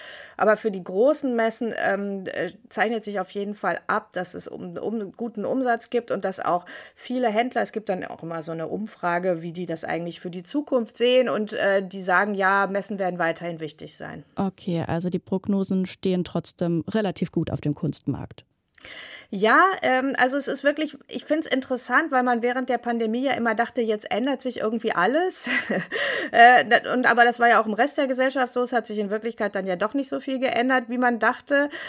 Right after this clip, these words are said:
Speaker 1: Und, ähm, das mit der, äh, Konzentration auf wenige Galerien und au-, und auf die teuren Werke, das ist natürlich etwas, äh, wo, glaube ich, man auch,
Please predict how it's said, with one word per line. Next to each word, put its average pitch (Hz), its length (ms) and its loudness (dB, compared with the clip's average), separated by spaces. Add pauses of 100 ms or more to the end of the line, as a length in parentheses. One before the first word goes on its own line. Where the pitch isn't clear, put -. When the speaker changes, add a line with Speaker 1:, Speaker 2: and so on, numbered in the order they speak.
(120)
Speaker 1:
Und, 247 420 2
ähm, 233 240 4
das 233 220 2
mit 262 180 2
der, 226 460 2
äh, 190 60 -4
Konzentration 247 920 -2
auf - 180 -2
wenige 240 340 0
Galerien 220 460 0
und 226 120 -4
au-, - 260 -4
und 208 180 -4
auf - 180 -4
die 208 120 -10
teuren 233 480 0
Werke, 262 380 2 (400)
das 262 160 2
ist 294 140 -4
natürlich 269 440 0
etwas, 269 460 0
äh, 247 340 4
wo, 226 220 -2
glaube 233 380 0
ich, - 180 -4
man 220 160 -2
auch, 190 240 -4